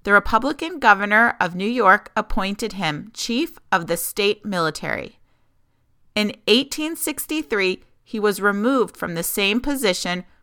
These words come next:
when a Democrat became New York's governor. Arthur didn't stay down for long. Arthur went to work trying to get Republican candidates elected in New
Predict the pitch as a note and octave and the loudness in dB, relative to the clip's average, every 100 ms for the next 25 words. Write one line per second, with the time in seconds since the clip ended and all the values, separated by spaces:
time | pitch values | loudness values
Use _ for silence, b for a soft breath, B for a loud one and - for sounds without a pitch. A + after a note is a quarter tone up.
0 | _ F3+ F#3 F3 G#3 G#3+ C4+ C#4 G3+ F#3 | _ -6 -4 -2 2 4 4 6 8 8
1 | - G3 G#3 E3+ E3+ E3+ D#3+ G3+ - - | 4 -10 -6 -4 -4 -2 4 4 2 -8
2 | - F3+ C#3 A2 D#2+ - _ _ _ _ | 2 2 2 -4 -6 -10 _ _ _ _
3 | _ _ _ _ _ _ - G3+ A#3+ E4 | _ _ _ _ _ _ 2 10 10 8
4 | F#4 E4 C#4 C#4 C4+ C4 A3+ A3 G#3 G3 | 0 2 2 2 0 2 2 4 8 8
5 | G3+ - G#3 F3+ C#3+ B2 - _ _ _ | 6 2 2 6 4 4 -6 _ _ _
6 | _ - _ _ G3+ B3 D4 E4 D4+ D#4+ | _ -20 _ _ 10 10 4 4 4 2
7 | E4 D4 G#3+ F3 - - G3 F3+ F3 G3+ | -4 4 8 8 6 4 6 6 0 0
8 | F3+ - F#3 - G3+ B3 C4 D4 E4 C4 | 0 2 0 2 4 4 0 -6 -6 -2
9 | G#3+ F#3+ F#3 - - A#3 A3+ - - F#3+ | 0 0 -2 -4 -2 -2 4 4 4 -6
10 | F3+ - F#3+ | -6 -8 -4